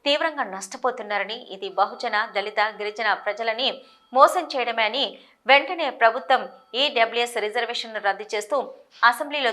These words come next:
తీర్మానం చేయాలన్నారు. రాష్ట్రంలో విచ్చలవిడిగా గంజాయి, డ్రగ్స్ దొరకడం వలన యువత మత్తుకి బానిసలుగా మారుతున్నారని, వెంటనే డ్రగ్స్ను అరికట్టాలని, నిరుద్యోగ సమస్య పరిష్కరించాలని డిమాండ్ చేస్తూ డిసెంబర్ పదహారవ తేదీన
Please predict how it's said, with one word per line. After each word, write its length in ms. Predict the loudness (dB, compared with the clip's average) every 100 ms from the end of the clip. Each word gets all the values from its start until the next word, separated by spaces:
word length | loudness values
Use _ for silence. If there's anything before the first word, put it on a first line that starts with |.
| -2
తీర్మానం 380 | -6 -4 -6 -6 -8
చేయాలన్నారు. 520 | -6 -4 -2 -2 -2 -8 -20 _ 4 4
రాష్ట్రంలో 440 | 4 -2 -4 -4 -4
విచ్చలవిడిగా 560 | -8 -6 -6 -2 0 2 0
గంజాయి, 360 | 0 -4 -4 0
డ్రగ్స్ 260 | -2 -2 -6
దొరకడం 320 | -4 -2 -4 -2
వలన 220 | 2 4 4 2 -12 _ _ 4
యువత 240 | 6 6 4 6 4
మత్తుకి 340 | 4 -2 -8 4
బానిసలుగా 460 | 4 4 -2 -6 -2
మారుతున్నారని, 640 | -2 -2 -4 -4 -2 -2 -4 -6 -14 _ _ 2
వెంటనే 400 | 4 4 0 -2 -4 2
డ్రగ్స్ను 360 | 0 2 -2 -2
అరికట్టాలని, 640 | 0 -2 0 0 0 -4 -4 -10 -18 0
నిరుద్యోగ 440 | 2 2 -2 -4 -2
సమస్య 300 | -2 -2 -2 0
పరిష్కరించాలని 720 | 0 -2 -4 -6 -4 -4 -4 -2
డిమాండ్ 240 | -2 -2 -2
చేస్తూ 260 | -4 0 0 0 -14 _ -8
డిసెంబర్ 360 | -6 -4 -2 -2 0
పదహారవ 420 | 0 4 4 4 0
తేదీన 280 | -4 0